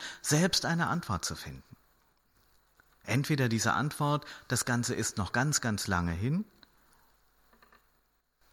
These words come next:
oder eben, dass man sagt, ja, da muss was ganz anderes mit gemeint sein.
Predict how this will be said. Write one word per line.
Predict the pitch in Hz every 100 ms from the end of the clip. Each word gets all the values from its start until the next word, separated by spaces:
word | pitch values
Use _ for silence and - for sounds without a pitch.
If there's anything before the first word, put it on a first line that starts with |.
| _ _
oder | 110 113 98
eben, | 113 110 110
dass | 107 98
man | 113 107
sagt, | 98 104 -
ja, | 90
da | 101
muss | 104 113 -
was | 107 -
ganz | 110 -
anderes | 127 135 101 -
mit | 113 -
gemeint | 139 165 143
sein. | - 69